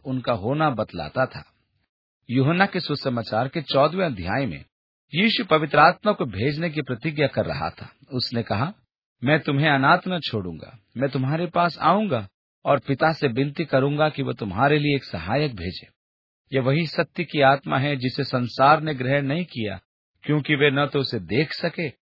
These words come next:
न जान सके, परंतु तुम उसे जानते हो, क्योंकि वह तुम में रहता है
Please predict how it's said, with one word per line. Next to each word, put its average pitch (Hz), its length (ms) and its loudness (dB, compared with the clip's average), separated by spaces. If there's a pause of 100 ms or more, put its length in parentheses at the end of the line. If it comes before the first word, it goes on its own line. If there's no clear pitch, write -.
(220)
न 98 120 -4
जान 113 340 2
सके, - 480 -6
परंतु 117 420 -2
तुम 123 500 -2 (280)
उसे 143 220 0
जानते 127 480 0
हो, 147 200 2
क्योंकि 131 300 -2
वह 131 100 2
तुम 131 200 0
में 135 160 4
रहता 117 380 2
है 147 260 2